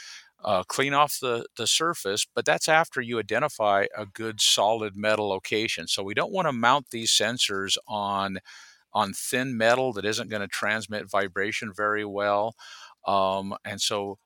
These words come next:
we're gonna wanna find a place on the solid metal of the, of the bearing, and then we're gonna clean off the bearing surface, and if we need to, maybe scrape off a little bit of, uh, corrosion or paint 'cause we want a good metal-to-metal contact.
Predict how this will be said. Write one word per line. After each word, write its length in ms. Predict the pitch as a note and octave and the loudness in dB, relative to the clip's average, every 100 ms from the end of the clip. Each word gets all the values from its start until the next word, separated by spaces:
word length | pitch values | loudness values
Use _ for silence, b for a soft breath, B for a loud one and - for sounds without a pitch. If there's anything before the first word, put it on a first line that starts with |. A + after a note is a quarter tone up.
| - | -8
we're 140 | C3+ | -4
gonna 240 | D3 D3+ | -2 -2
wanna 240 | B2 B2+ G#2+ | 0 0 0
find 320 | - A2+ A#2 | 0 0 0
a 60 | G#2 | -6
place 480 | - A2+ G#2+ G#2+ | -4 -2 0 0
on 100 | G2 | -2
the 120 | F#2 F2 | -2 2
solid 680 | - - A#2 C3+ C3 B2+ | 4 6 4 2 0 -4
metal 560 | G#2+ G#2 A2+ A#2 A2+ A#2+ b b b _ - - _ | -2 4 6 6 2 -2 b b b _ -20 -20 _
of 200 | G2 G2 | -8 -6
the, 200 | G2 F#2+ F2+ | -2 -2 -2
of 160 | G#2+ F2+ | -4 -4
the 120 | G2 | -6
bearing, 600 | E2 G2+ A2+ A#2 A#2+ B2 b b b - | 0 2 4 4 2 -2 b b b -8
and 160 | G2+ | -4
then 160 | G#2+ A2 | -2 -2
we're 160 | A2 | -4
gonna 200 | A2 G#2+ | -4 -4
clean 360 | F#2 - C3 B2 | -4 -4 -2 2
off 260 | A#2 - - | 4 4 2
the 120 | G2 | -6
bearing 420 | F2+ A2+ A#2+ A#2 | 0 2 2 0
surface, 680 | G#2+ - A2+ A2 A2+ A2+ - - | 0 2 0 -2 -4 -2 -2 -2
and 140 | G2+ | -6
if 100 | G2+ | -6
we 120 | G#2+ | -6
need 260 | F#2+ G#2+ A#2 | -4 -4 -4
to, 160 | B2+ | -6
maybe 320 | A2 G2 G#2+ A2 | -4 -4 -4 -4
scrape 380 | - G#2+ G#2+ - | -4 -2 -4 2
off 240 | G#2 G#2+ | 2 2
a 60 | G2+ | -4
little 240 | G#2 G#2+ | -6 -6
bit 200 | G2 A2 | -4 -2
of, 240 | G#2 F#2 | -2 -4
uh, 120 | G2+ G2 | -4 -6
corrosion 520 | - G#2 G#2+ A2+ G#2 | -6 -4 -4 -4 -6
or 80 | F#2+ | -8
paint 420 | - A2+ A2 A#2+ | -6 -2 -2 -2
'cause 100 | - | -6
we 80 | G#2 | -8
want 160 | G#2 G#2 | -8 -8
a 60 | |
good 180 | G2+ G#2 | -6 -6
metal-to-metal 640 | F#2+ G#2 A2 G#2+ G#2 G#2 | -2 0 2 0 -2 -4
contact. 720 | G2 - G2+ G#2 G#2 G2+ G2+ | -6 -6 -6 -6 -4 -2 -2